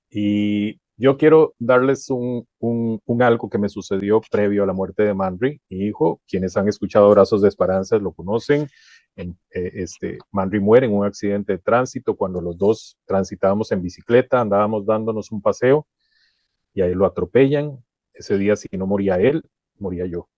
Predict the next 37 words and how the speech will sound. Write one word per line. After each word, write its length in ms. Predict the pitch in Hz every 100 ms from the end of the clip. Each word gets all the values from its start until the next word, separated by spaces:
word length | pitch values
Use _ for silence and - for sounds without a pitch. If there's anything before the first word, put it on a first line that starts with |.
| _ _ _ _ _
No 120 | 104
había 180 | 117 110
espacio 380 | - 104 - 95
para 200 | 87 80
más. 500 | 80 78 - - _ _ _ _ _
En 160 | 110 107
esa, 400 | 123 - 135 120
en 160 | 107 104
eso 300 | 123 - 113
algo 280 | 120 123 95
que 100 | 104
sucedió, 720 | - - 90 95 110 147 - _ _ _ _ _
les 120 | -
voy 140 | 107 123
a 60 |
contar 260 | 131 127 131
algo 240 | 127 127
que 100 | 123
sucedió 440 | 117 113 117 110 113
tres 240 | - 113
días 280 | 110 107 -
antes. 720 | 113 117 _ _ _ _ _ _ _ _ _ _ _ _ _ _ _ _
Tres 200 | - 107
días 240 | 110 120 113
antes 280 | 123 123 110
yo 100 | 113
sentí 260 | 120 107
un 80 | 117
llamado. 520 | 113 104 110 101 92 - _ _
No 200 | - 110 120
era 80 |
extraño 460 | 127 - 120 117 107
en 100 | 98
mí. 200 | 117 120
Yo 140 | 110 117
he 200 | 131 127
respo-, 480 | 120 113 - 113